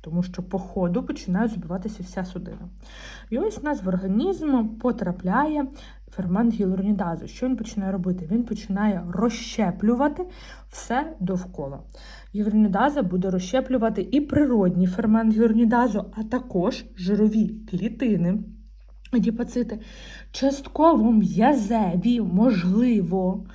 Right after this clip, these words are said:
волокна, і буде шукати фермент гіалуронової кислоти.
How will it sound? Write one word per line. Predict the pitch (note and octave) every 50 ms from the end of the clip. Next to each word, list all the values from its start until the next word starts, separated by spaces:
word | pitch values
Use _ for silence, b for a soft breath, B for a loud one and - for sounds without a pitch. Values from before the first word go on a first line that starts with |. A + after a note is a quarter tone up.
| B B B B
волокна, | G#3 G#3 A#3 A#3 B3 B3+ C#4 C#4 C#4 - E4+ F4 E4+ B B B B B B B - - -
і | A#3+ C4+ E4 F#4
буде | C#4 B3 B3 F#3 G3
шукати | F3+ - F#3+ F3+ - F#3 F#3+ A3+ A#3 - C#4+
фермент | C#4+ - F#3 F3+ E3+ E3+ G3+ A3+ G#3+ -
гіалуронової | F3+ E3 D#3+ F3 F#3 G#3 G#3 F#3 F#3 F3+
кислоти. | F#3 F#3+ - - G3+ F3+ - F3+ F#3